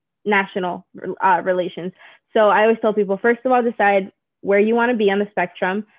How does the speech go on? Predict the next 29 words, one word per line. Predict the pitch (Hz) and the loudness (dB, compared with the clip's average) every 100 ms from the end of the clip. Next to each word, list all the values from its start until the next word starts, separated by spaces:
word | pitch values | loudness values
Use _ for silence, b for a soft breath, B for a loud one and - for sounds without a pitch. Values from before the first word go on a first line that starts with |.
| b _ | b _
Second | 220 208 | 0 2
of | 208 | 2
all, | 202 | 2
decide | 202 202 202 196 - | 2 0 0 0 -4
what | 196 202 185 | -2 -2 0
issues | 202 214 202 | -4 -4 -2
matter | 190 190 | -2 -2
to | 185 202 | -2 -4
you. | 226 254 220 190 - | 0 2 2 0 -2
And | 214 | -2
then | 208 202 | 0 2
third | 254 262 | 4 4
of | 233 | 4
all, | 202 196 | 2 2
decide | 208 - 190 202 | 0 0 0 0
whether | 202 190 196 190 190 b b _ _ _ _ - | 0 0 0 0 -4 b b _ _ _ _ -10
you | 202 214 262 | -4 2 2
want | 240 214 214 | 2 0 0
to | 214 | -4
be | 202 | -2
involved | 190 202 202 196 226 240 - | 0 0 2 4 2 -2 -6
in | 208 | -2
a | 202 | -2
group, | 185 196 302 381 - - | 0 0 0 -2 -8 -2
uh, | 190 175 - _ _ | 0 0 -4 _ _
or | - 226 | 0 2
you | 220 | 2
want | 214 208 | 2 0
to | 208 | -4